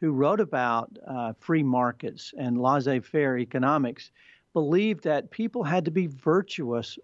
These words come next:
for capitalism to work. So I prefer to define the systems that I like, and I think God, uh, supports, are free markets where people make their own choices, uh, based upon,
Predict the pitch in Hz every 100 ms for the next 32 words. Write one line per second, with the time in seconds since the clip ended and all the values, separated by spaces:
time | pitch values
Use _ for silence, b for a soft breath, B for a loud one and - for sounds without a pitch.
0 | _ 151 - 180 190 170 160 151 135 120
1 | 123 113 120 113 - b b b b -
2 | 185 170 190 247 254 - 165 147 123 131
3 | - 147 165 165 160 156 135 - 180 -
4 | 165 135 123 113 147 208 127 107 135 151
5 | 123 117 123 156 131 131 135 156 147 b
6 | b b _ - 120 107 - - 151 -
7 | 165 127 123 - - 156 - 220 226 165
8 | 151 131 - - - 196 156 - 214 220
9 | 196 175 160 156 170 180 143 135 123 -
10 | - 147 139 - 123 117 - b b b
11 | b - 127 120 147 180 - 151 143 135
12 | 131 127 143